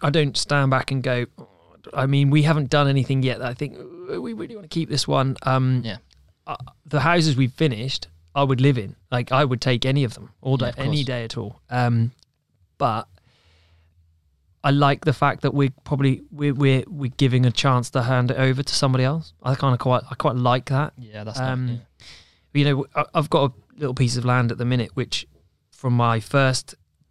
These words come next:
Speaker 1: deal I did with my f-, ma-, my mate, and we bought that little house and we, we flipped it over. We bought a little commercial yard that's got a little building in it.
Speaker 2: Oh, cool.
Speaker 1: And we got planning permission for a building on that. And, um, he's moved off to New Zealand now, so he's sort of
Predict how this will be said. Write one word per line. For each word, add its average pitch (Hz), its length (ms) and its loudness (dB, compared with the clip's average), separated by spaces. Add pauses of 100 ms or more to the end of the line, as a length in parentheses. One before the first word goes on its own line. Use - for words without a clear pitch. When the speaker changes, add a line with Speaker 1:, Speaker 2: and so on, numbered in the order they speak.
(280)
Speaker 1:
deal 120 360 0
I 117 100 0
did 120 240 -2
with 117 120 -2
my 113 140 0
f-, - 120 -6
ma-, 123 200 2 (120)
my 117 140 0
mate, 127 260 2
and 120 80 -6
we 120 80 -2
bought 120 280 -4
that 117 140 0
little 113 180 -6
house 117 360 0
and 113 80 -2
we, 107 140 -8 (100)
we 117 140 -18 (140)
flipped - 260 -6
it - 40 -4
over. 117 240 0
We 117 120 0
bought 131 240 0
a - 20 0
little 117 220 0
commercial 120 500 0
yard 117 440 0 (100)
that's 123 100 -14
got 123 140 -8
a 113 40 -6
little 117 280 -6
building 127 320 0
in 101 80 -6
it. 98 100 -18 (220)
Speaker 2:
Oh, 151 80 -12
cool. 135 260 -8 (320)
Speaker 1:
And 139 80 0
we 147 60 4
got 160 160 2
planning 143 260 4
permission 117 540 0 (100)
for 127 220 2
a 120 40 2
building 120 380 2
on 120 120 2
that. 131 200 2 (460)
And, 127 320 2
um, 123 360 2
he's 165 200 2
moved 143 180 2
off 123 140 -2
to - 80 -2
New 123 160 2
Zealand 117 340 0
now, 113 260 -6
so 117 180 -4
he's 117 180 0
sort 135 180 0
of 117 160 -12